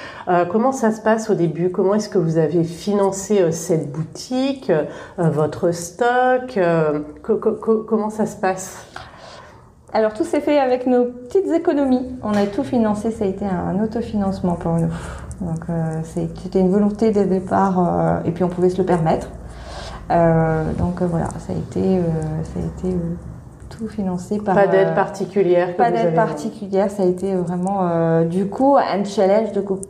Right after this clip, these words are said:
Speaker 2: beaucoup, d'autant plus, d'autant plus important pour nous parce que c'était vraiment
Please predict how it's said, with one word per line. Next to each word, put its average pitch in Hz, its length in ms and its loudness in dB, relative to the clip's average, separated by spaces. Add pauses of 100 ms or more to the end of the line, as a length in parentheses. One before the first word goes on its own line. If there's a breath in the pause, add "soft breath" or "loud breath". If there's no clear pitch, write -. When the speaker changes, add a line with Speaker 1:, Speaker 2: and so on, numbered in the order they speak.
Speaker 2:
beaucoup, 208 260 -2 (300)
d'autant 220 320 4
plus, 208 320 0
d'autant 190 320 2
plus 190 180 0
important 185 360 0
pour 180 160 0
nous 214 100 2
parce 220 220 0
que 185 240 2
c'était 185 300 0
vraiment 185 300 2